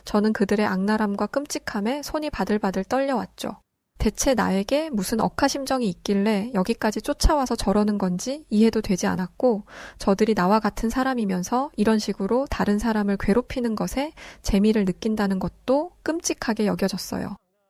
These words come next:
하지만 그들을 경멸하는 마음과 달리 제 몸은 불안함과 초조함에 떨려오더군요. 마치 맹수를 만난 토끼처럼 저는 식은땀이 나고 몸이 움츠러들었어요. 분하지만 저들 앞에 서면 저는 초라한 왕따에 불과했어요.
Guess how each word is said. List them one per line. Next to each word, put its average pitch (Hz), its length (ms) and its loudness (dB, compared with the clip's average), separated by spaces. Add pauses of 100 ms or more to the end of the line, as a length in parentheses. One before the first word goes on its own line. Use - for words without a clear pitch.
(100)
하지만 285 360 -2
그들을 240 380 4
경멸하는 254 580 2
마음과 208 400 2
달리 247 500 -2
제 220 160 0
몸은 202 320 2
불안함과 226 680 2
초조함에 285 520 -2
떨려오더군요. 196 840 -2 (420)
마치 190 320 2
맹수를 214 400 2
만난 202 320 0
토끼처럼 220 640 -2
저는 196 260 0
식은땀이 277 540 -2
나고 202 380 0
몸이 196 280 2
움츠러들었어요. 202 1000 -2 (400)
분하지만 220 640 2
저들 208 320 0
앞에 208 220 -2
서면 254 400 -2
저는 196 260 -2
초라한 311 460 0
왕따에 196 480 0
불과했어요. 202 760 -2